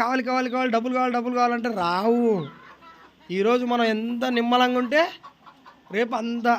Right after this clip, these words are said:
అంత లెవెల్లో ఉంటాం. అది ఇందులో అయితే ఉన్నాయి చూడండి, ఇందులో ఉన్నాయి, ఇందులో కూడా ఉన్నది. ఇందులో సౌందర్య కూర్చుంది, ఇగో సౌందర్య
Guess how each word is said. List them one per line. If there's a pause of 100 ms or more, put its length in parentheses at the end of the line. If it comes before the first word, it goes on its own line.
(480)
అంత (460)
లెవెల్లో
ఉంటాం. (440)
అది (1040)
ఇందులో
అయితే
ఉన్నాయి (600)
చూడండి, (320)
ఇందులో (100)
ఉన్నాయి, (1400)
ఇందులో
కూడా
ఉన్నది. (360)
ఇందులో (320)
సౌందర్య
కూర్చుంది,
ఇగో (140)
సౌందర్య